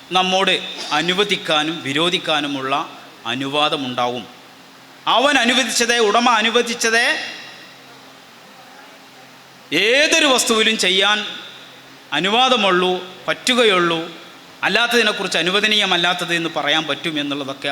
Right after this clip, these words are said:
ആർക്കും മനസ്സിലാക്കാൻ പറ്റുന്ന സംഭവമാണ്. എൻ്റെ ഒരു വണ്ടി അല്ലെങ്കിൽ എൻ്റെ ഒരു വീടാണെങ്കിൽ, ആ വീട്ടിൽ ആർക്കൊക്കെ താമസിക്കാൻ പറ്റും, പറ്റൂല, അനുവദിക്കാനും അനുവദിക്കാതിരിക്കാനും പറ്റും എന്നുള്ളത്, അതിൻ്റെ ആ ഒരു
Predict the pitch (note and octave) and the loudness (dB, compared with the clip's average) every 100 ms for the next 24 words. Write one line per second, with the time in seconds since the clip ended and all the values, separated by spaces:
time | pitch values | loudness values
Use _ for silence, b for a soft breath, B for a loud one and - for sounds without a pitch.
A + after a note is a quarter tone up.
0 | B2 D3 D3+ F3 C3+ C3+ C3+ C3 C3 B2 | -4 -4 -4 -6 -6 -6 -4 -4 -4 -8
1 | A#2+ A#2+ C#3+ A#2+ A#2+ A#2+ A2+ B2+ C#3 B2 | -8 -10 -8 -8 -6 -8 -6 -6 -4 -4
2 | C3 D#3 D3+ - - B2+ C3 C#3 A#2 B2+ | -4 -4 -4 -10 -14 -6 -4 -4 -6 -4
3 | C#3+ C3+ C#3+ E3+ - - - - - - | -4 -4 -6 -8 -12 -20 -20 -20 -20 -20
4 | - - - - - F#3+ G3+ G3 F#3+ G#3+ | -20 -20 -20 -20 -4 0 2 2 2 2
5 | F#3 F#3+ G#3+ G#3 E3 E3 F3+ F3 E3+ E3 | 2 2 0 0 0 0 0 0 0 0
6 | C#3+ - F#3 F3 - D#3 D3 C3+ A#2 C3 | -2 -2 -4 -2 -4 -2 -2 -2 -2 -4
7 | D#3 E3 E3+ F3+ F3 G#3 G#3 F#3+ G#3+ D#3+ | -2 -4 -4 -2 -2 -2 -6 -10 -8 -4
8 | D3 E3+ F#3 G3+ - A#3 G#3+ F#3+ D#3 E3+ | -4 -2 -2 -4 -2 0 2 0 0 0
9 | D#3+ D#3+ G#3 - - - - - - - | 2 0 -4 -10 -14 -16 -18 -20 -20 -20
10 | - - C3+ F3+ F3 D3+ C#3+ C#3+ C#3 C3+ | -20 -8 -6 -2 0 0 0 -2 -2 -2
11 | C#3 C3+ C#3+ D3 C#3+ C#3 C#3+ | -2 -2 0 0 0 0 -2